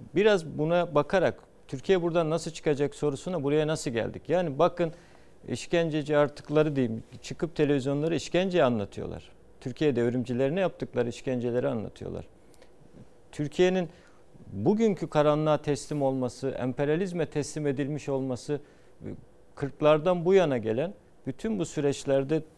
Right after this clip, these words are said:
darbelerin içerisinde de Amerikancılıkla ve onun işbirlikçiliğiyle hesaplaşmayan bir, e,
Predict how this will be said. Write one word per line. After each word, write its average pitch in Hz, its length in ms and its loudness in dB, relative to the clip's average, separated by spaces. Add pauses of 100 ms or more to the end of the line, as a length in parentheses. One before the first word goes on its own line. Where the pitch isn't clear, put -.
darbelerin 143 580 4
içerisinde 143 680 -2
de 147 160 2
Amerikancılıkla 143 1080 0 (340)
ve 123 60 -6
onun 175 300 2
işbirlikçiliğiyle 147 840 -2
hesaplaşmayan 131 840 -2 (400)
bir, 139 200 -2
e, 107 400 -8